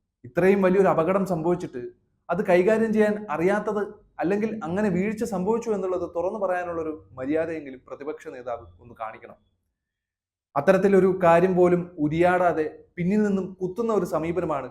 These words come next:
കേരളത്തിലെ പ്രതിപക്ഷ നേതാവ് വി ഡി സതീശൻ അടക്കമുള്ളവർ ചെയ്തുകൊണ്ടിരിക്കുന്നത്. പോരാത്തതിന് കർണാടക സർക്കാരിനെ വാനോളം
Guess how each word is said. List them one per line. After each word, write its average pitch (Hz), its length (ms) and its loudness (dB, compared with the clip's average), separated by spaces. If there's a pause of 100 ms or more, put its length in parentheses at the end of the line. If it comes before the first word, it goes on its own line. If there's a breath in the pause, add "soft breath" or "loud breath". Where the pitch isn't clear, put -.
(140)
കേരളത്തിലെ 143 460 -4
പ്രതിപക്ഷ 139 400 -12
നേതാവ് 127 360 -8 (120)
വി 123 160 -10
ഡി 151 160 -6
സതീശൻ 127 400 -14
അടക്കമുള്ളവർ 113 580 -12 (340)
ചെയ്തുകൊണ്ടിരിക്കുന്നത്. 113 680 -12 (280)
പോരാത്തതിന് 143 480 0 (140)
കർണാടക 143 480 -6
സർക്കാരിനെ 123 440 -10 (240)
വാനോളം 123 460 -12